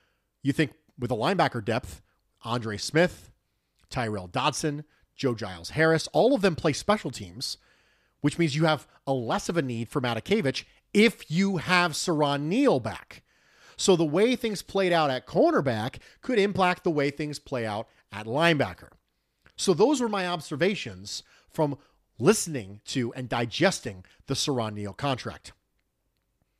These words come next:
That was the first drill. I hope I performed well when it came to analysis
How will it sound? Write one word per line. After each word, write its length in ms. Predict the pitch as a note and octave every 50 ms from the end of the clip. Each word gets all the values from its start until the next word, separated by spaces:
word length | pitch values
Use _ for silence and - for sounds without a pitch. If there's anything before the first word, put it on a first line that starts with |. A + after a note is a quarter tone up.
| _ _ -
That 180 | F3+ A3 C4
was 160 | C4+ B3+ F3+
the 100 | F3 F#3+
first 640 | - - - _ - G#3 G#3+ B3+ - - - - - _ _ _ _ _ _ _ _ _ _ _
drill. 400 | - C#3 C#3 D#3+ D#3 A2 E2+ - - _ _ _ _ _ _ _ _ _ _ _ _ _ _ _
I 80 | - A2+
hope 220 | A#2 D3+ F3+ F3
I 60 | F3 D3+
performed 340 | C#3+ B2 C3+ D#3 D#3 C3
well 360 | B2 C3+ B2 F#2 - - _ _ _ _ _ _ _ _
when 140 | A#2 B2
it 80 | B2+ A#2+
came 180 | - D#3 D3 C3+
to 120 | A2+ C#3
analysis 760 | C3+ C3 C#3+ C#3+ C#3+ B2+ G#2+ - - - - - - - -